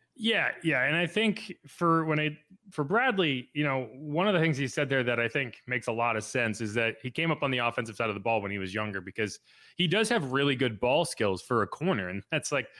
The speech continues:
a lot of times you'll have guys out there and they'll have a ball just knock off their hands and you're like, "Well, that's why he plays cornerback and not wide receiver." But, you know, wh-, one of the things that he's done incredibly well in this camp is not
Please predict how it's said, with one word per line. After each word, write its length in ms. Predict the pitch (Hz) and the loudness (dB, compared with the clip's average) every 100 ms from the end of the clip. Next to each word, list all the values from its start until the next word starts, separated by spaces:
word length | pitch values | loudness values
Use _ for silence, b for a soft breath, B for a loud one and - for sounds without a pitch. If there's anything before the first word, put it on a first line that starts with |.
| B B | B B
a 40 | |
lot 120 | 139 147 | 0 0
of 80 | |
times 240 | 147 151 131 | 0 -2 0
you'll 140 | 127 | 0
have 80 | 113 | 0
guys 260 | 123 127 127 | 0 0 0
out 160 | 127 | 0
there 220 | 131 127 | 2 2
and 100 | 120 | 2
they'll 80 | 120 | 0
have 180 | 110 127 | -2 0
a 120 | 113 98 - | 0 -4 -4
ball 320 | 127 117 120 | 0 0 -2
just 240 | 113 104 113 | -4 -10 -8
knock 320 | 120 127 135 | -4 -4 0
off 160 | 120 | -2
their 140 | 120 104 | 0 -2
hands 260 | 120 117 | 0 0
and 80 | 113 | -2
you're 80 | 110 | -2
like, 120 | 107 | -2
"Well, 100 | 104 | -2
that's 180 | 98 113 | -4 -2
why 140 | 117 | -2
he 60 | 123 | 0
plays 200 | 151 147 | 0 0
cornerback 460 | 156 165 95 92 113 - B B B | 0 0 0 -2 -4 -10 B B B
and 100 | 110 | -4
not 200 | 113 123 | 0 0
wide 200 | 117 120 | 0 0
receiver." 540 | 120 - 180 117 107 - _ _ _ _ - | -2 0 0 2 0 -4 _ _ _ _ -4
But, 140 | 143 - | -4 -4
you 120 | 165 156 | -4 0
know, 240 | 135 135 _ - | 0 -4 _ -10
wh-, 400 | 143 151 - 143 | -4 -4 -6 -12
one 340 | 135 139 202 | -4 0 2
of 80 | 196 | 2
the 80 | 156 | 0
things 320 | 175 165 131 | 0 0 2
that 180 | 131 107 | 0 2
he's 260 | 139 127 | 2 2
done 260 | 123 139 127 | 0 0 0
incredibly 480 | 107 143 214 165 120 | -2 -2 0 2 2
well 240 | 123 131 | 2 0
in 160 | 127 147 | 0 -2
this 160 | 139 | -2
camp 300 | - 165 139 _ b b 139 | -2 -4 -4 _ b b -6
is 80 | |
not 180 | 156 185 | -2 0